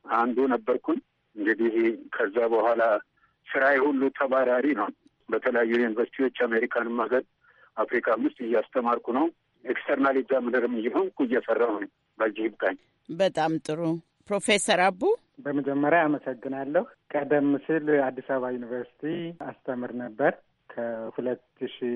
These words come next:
Speaker 3: ሁለት በኋላ እዚህ ጃፓን ሀገር የሚገኘው የዩኒቨርሲቲ ኦፍ ስኩባ የልማት ምጣኔ ሀብትና የኢንተርናሽናል ፋይናንስ የሚል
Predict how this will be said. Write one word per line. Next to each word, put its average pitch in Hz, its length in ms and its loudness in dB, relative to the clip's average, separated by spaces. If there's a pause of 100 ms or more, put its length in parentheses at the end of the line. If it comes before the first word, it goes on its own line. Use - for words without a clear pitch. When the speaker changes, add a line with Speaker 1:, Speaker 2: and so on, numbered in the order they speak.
(260)
Speaker 3:
ሁለት 120 340 -10 (280)
በኋላ 113 380 -4 (640)
እዚህ 110 340 -14 (220)
ጃፓን 120 420 -10
ሀገር 117 320 -6
የሚገኘው 117 680 -8
የዩኒቨርሲቲ 113 840 -8
ኦፍ 110 180 -10
ስኩባ - 300 -14 (600)
የልማት 113 1500 -4
ምጣኔ 120 460 -4
ሀብትና 120 440 -4 (160)
የኢንተርናሽናል 117 880 -2
ፋይናንስ 117 500 -6
የሚል 117 380 -8